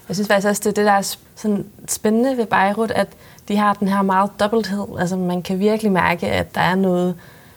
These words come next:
Altså, der er sådan noget mørkt ved Beirut, fordi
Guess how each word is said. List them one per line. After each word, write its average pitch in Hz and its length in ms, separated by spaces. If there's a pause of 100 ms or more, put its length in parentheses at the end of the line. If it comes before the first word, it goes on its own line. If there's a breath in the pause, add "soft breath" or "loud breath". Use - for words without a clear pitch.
(160 loud breath)
Altså, 175 220
der 165 100
er 175 80
sådan 190 100
noget 185 280 (400)
mørkt 190 580
ved 180 120
Beirut, 170 420
fordi 180 360